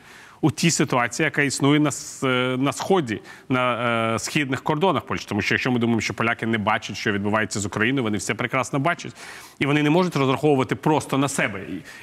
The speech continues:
це видно по українському результату. І просто на нато, тому що ми, знову таки, ми не знаємо.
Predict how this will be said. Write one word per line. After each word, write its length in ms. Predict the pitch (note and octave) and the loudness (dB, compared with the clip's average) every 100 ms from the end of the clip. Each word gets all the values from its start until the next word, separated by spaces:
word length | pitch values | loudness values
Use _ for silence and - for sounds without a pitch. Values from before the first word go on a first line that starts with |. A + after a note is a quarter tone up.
| - | -6
це 160 | - F#3+ | -2 2
видно 300 | F3+ D#3+ E3 | 2 2 2
по 120 | F3 | 2
українському 600 | D#3 F3+ G#3 G3 - B2+ | 4 2 2 0 2 2
результату. 420 | A2+ A2+ G#2+ G#2 - | 0 0 -4 -2 -2
І 60 | |
просто 400 | - G3+ - F3+ | 2 2 2 0
на 160 | E3 E3+ | 0 2
нато, 340 | G3 F#3+ - | 4 2 2
тому 200 | G#2+ B2 | -2 0
що 120 | A#2+ C3+ | 2 2
ми, 120 | C#3+ | 4
знову 240 | F#3 E3 | 4 2
таки, 160 | C3 A#2 | 0 0
ми 160 | C3+ | 4
не 160 | D#3+ F3 | 4 4
знаємо. 800 | C#3+ F3+ A3 G#3+ G#3 E3+ B2+ | 4 4 4 2 0 2 2